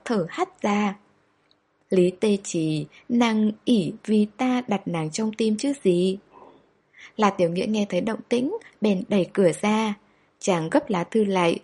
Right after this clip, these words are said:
ngẩng đầu nói, "Xuất phát."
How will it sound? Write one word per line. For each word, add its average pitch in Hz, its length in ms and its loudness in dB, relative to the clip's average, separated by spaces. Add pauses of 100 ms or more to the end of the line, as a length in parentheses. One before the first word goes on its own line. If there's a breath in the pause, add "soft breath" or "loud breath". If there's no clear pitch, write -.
(180 loud breath)
ngẩng 233 280 0
đầu 165 180 2
nói, 180 500 -4 (420)
"Xuất 277 320 2
phát." 262 240 2